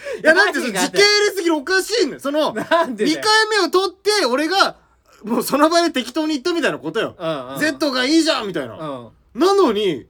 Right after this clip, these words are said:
Speaker 1: もうその時に書いてるってのは、
Speaker 2: もう書いてたよ。
Speaker 1: おかしいじゃん。だってさ、ゼットって一回目言った時は、言っただけよ。なんなら。
Speaker 2: うん。
Speaker 1: 不況用と思ってゼットって言ってるし。
Speaker 2: ああ、ああ、ああ。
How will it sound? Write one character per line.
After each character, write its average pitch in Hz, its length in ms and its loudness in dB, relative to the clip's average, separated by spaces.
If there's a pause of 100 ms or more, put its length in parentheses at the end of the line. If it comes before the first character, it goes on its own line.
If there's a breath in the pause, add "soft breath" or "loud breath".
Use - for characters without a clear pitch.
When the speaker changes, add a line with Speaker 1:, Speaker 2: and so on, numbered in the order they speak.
Speaker 1:
も 262 120 -4
う - 20 -2
そ - 140 -4
の 440 160 4
時 415 160 2
に - 120 0
書 - 220 2
い 370 100 6
て - 100 2
る 190 120 2
っ - 40 2
て 180 160 -4
の 151 100 -2
は、 147 100 -2
Speaker 2:
も 156 140 -4
う - 60 -10
書 247 120 4
い 247 80 -4
て 156 100 -4
た 220 60 0
よ。 262 60 0
Speaker 1:
お 240 40 -10
か 403 180 6
し 403 220 4
い 262 40 2
じ 190 60 -2
ゃ 139 40 -6
ん。 165 40 -6
だ 294 120 6
っ 320 80 -4
て 220 80 -2
さ、 175 300 2 (340 soft breath)
ゼ 220 140 4
ッ - 20 8 (240)
ト 339 140 4
っ 277 60 2
て 247 80 -4
一 240 120 -4
回 403 220 4
目 370 80 2
言 311 80 4
っ - 20 -10
た 392 140 4
時 381 240 2
は、 403 340 2 (320)
言 277 120 0
っ - 20 -20
た 381 200 2
だ 349 120 4
け 349 80 2
よ。 254 180 0
な 165 140 0
ん 185 100 0
な 180 100 2
ら。 - 180 -8
Speaker 2:
う 165 80 -10
ん。 - 20 -10 (220)
Speaker 1:
不 - 120 -20
況 349 240 4
用 349 220 6
と 311 140 4
思 381 180 2
っ - 20 -2
て 392 220 2
ゼ 294 120 6
ッ 294 80 -4
ト 254 120 2
っ - 20 -10
て 160 80 -4
言 135 80 -4
っ - 40 -10
て - 60 0
る 160 100 0
し。 147 120 -6
Speaker 2:
あ 127 40 -8
あ、 131 40 -8
あ 139 60 -8
あ、 123 300 -14
あ - 20 -18
あ。 - 40 -20